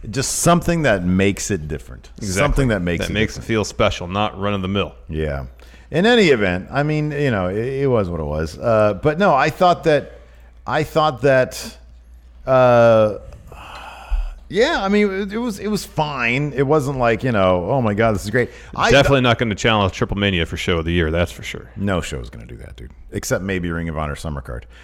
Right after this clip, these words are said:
Speaker 1: Um, However,
Speaker 2: We haven't watched that yet, so
Speaker 1: I'm not gonna watch that. <laughs> Oh, that was a, totally a joke, by the way.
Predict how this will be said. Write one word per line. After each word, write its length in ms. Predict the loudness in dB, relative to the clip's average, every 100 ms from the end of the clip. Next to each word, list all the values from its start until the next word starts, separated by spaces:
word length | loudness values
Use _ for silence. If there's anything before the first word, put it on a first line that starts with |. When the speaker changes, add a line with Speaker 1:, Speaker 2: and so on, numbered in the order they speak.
| -18 0
Speaker 1:
Um, 680 | 4 6 4 2 -2 -4 -10 -20 -16
However, 760 | -6 0 4 6 6 4 -6 -16 -10
Speaker 2:
We 140 | -6
haven't 140 | -4 -4
watched 240 | -6 -8
that 180 | -12 -10
yet, 140 | -12
so 320 | -12 -12 -10 -14 -14
Speaker 1:
I'm 160 | -10 -6
not 140 | -6
gonna 160 | -6 -8
watch 160 | -12 -14
that. 140 | -14 -10 -6
<laughs> 300 | -6 -6 -10
Oh, 100 | -10
that 100 | -8
was 120 | -10
a, 100 | -12 -16 -18 -8
totally 400 | -2 -2 -2 -8
a 40 | -12
joke, 280 | -14 -14 -16
by 100 | -16
the 80 |
way. 100 | -16